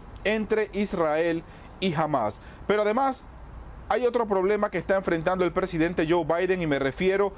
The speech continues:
a la posibilidad de que si no se logra un acuerdo tan pronto como este fin de semana, podríamos entrar en otro cierre parcial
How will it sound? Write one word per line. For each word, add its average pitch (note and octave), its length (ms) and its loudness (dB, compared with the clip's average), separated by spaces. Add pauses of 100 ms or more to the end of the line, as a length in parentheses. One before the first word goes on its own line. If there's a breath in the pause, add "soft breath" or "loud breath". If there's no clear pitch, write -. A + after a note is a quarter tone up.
(260 loud breath)
a D#3 80 2
la D#3 100 0
posibilidad E3 600 2
de F#3 100 -2
que D#3 140 0
si D#3+ 160 -2
no F#3+ 180 2
se B3 160 2
logra G#3 240 2
un G3 80 0
acuerdo F#3+ 380 2
tan D#3 180 0
pronto F#3 320 0
como D3 200 0
este F#3+ 180 -2
fin G3 160 0
de G3+ 100 2
semana, F#3 460 2 (320 loud breath)
podríamos G#3+ 720 2
entrar F#3 540 2
en D3+ 280 -2
otro G3+ 380 2
cierre F3+ 320 2
parcial F3 540 0